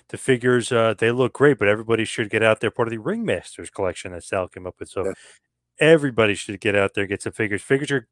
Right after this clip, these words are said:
Speaker 1: getting big these days, so you gotta collect 'em all.
Speaker 2: Yes, yes, you're right. And, and I tell you, man, the, the figures, I mean,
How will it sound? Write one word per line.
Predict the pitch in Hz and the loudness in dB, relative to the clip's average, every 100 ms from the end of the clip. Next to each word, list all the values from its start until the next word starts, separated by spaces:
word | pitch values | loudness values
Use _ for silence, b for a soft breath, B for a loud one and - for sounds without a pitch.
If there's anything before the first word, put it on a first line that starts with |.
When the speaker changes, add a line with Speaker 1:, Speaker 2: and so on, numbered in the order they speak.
| - | -6
Speaker 1:
getting | 151 151 127 | -4 -4 -2
big | 147 123 | -4 -2
these | 104 | -6
days, | 113 98 - | -4 -4 -4
so | |
you | 104 | -4
gotta | 104 117 | 2 2
collect | 117 123 110 107 | 2 -2 -4 -4
'em | 107 | -4
all. | 98 78 _ _ _ _ - | -4 -4 _ _ _ _ -8
Speaker 2:
Yes, | 104 - - - | -8 -8 -14 -6
yes, | 104 95 - | -4 -4 -10
you're | 104 | -6
right. | 107 113 110 - | 0 0 -2 -6
And, | 110 110 | -4 -2
and | 120 110 113 | -2 -2 0
I | 110 | 0
tell | - 139 | 2 2
you, | 135 120 | 4 4
man, | 117 117 | 4 2
the, | 113 117 B B B B - | 2 -2 B B B B -4
the | |
figures, | 110 165 151 143 120 | 2 4 4 4 6
I | 127 | 4
mean, | 127 131 123 110 | 2 -2 -2 -4